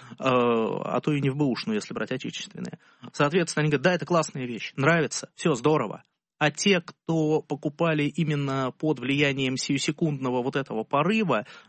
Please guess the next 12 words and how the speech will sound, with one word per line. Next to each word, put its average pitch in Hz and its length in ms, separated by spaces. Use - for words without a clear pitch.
э, 120 340
под, 139 340
э, 123 840
непосредственно 123 960
воздействием 131 600
вот 131 120
этого 127 200
вот, 117 140
э, 123 400
эффекта, 120 960
скажем 139 380
так - 280